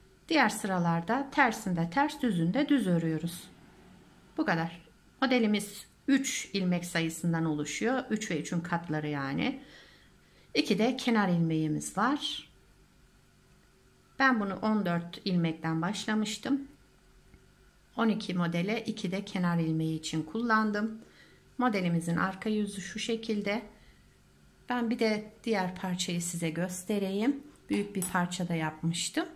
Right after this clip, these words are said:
Modelin tam anlaşılması için. Bu daha önce yaptığım, bu da şimdi beraber yaptığımız.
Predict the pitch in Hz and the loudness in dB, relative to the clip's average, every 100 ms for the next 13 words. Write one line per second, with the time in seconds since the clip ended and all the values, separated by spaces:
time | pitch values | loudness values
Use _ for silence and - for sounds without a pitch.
0 | - - - - _ _ 196 190 165 170 | -20 -20 -20 -20 _ _ -4 -2 0 0
1 | 170 180 170 160 165 165 - 165 156 156 | 0 0 0 2 0 0 -2 -2 -2 -2
2 | - 160 156 - 311 311 - 247 196 170 | -4 -6 -4 0 0 -2 -8 -6 -2 0
3 | 156 160 156 151 - 311 359 214 190 - | 0 -2 -4 -6 -6 -4 -2 -2 -2 -2
4 | 180 180 202 165 160 160 156 151 143 - | -2 0 -2 0 0 -2 -4 -4 -6 -8
5 | 151 147 147 - - | -8 -4 -6 -6 -10